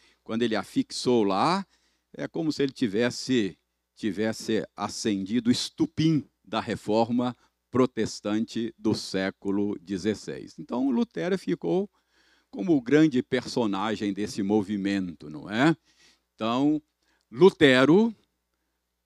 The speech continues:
um reformador que viveu lá na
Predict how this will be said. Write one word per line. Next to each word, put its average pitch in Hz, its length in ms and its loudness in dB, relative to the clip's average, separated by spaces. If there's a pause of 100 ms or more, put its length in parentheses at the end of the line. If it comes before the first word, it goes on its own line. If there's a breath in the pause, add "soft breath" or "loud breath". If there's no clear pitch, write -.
(160)
um 175 140 4
reformador 127 920 4 (1200)
que 190 140 2
viveu 151 460 6
lá 160 260 2
na 196 420 -2